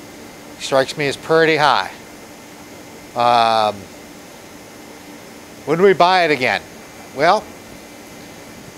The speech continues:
we have other, there are plenty of other manufacturers of tools like this,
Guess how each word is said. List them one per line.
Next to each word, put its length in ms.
we 80
have 180
other, 380
there 260
are 280
plenty 320
of 100
other 220
manufacturers 880
of 120
tools 300
like 240
this, 460